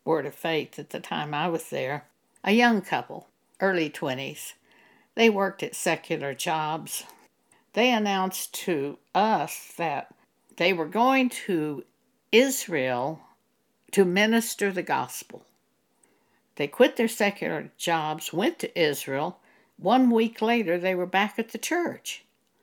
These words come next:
We were all saying, "What happened?" And they, their report was this: "We got to Israel, we can't speak the language, we couldn't do a thing." So they came back to Dallas.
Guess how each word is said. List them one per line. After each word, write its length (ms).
We 200
were 200
all 280
saying, 360
"What 200
happened?" 560
And 120
they, 260
their 280
report 720
was 260
this: 600
"We 120
got 300
to 220
Israel, 440
we 140
can't 340
speak 320
the 120
language, 480
we 120
couldn't 300
do 160
a 80
thing." 480
So 160
they 140
came 400
back 440
to 380
Dallas. 640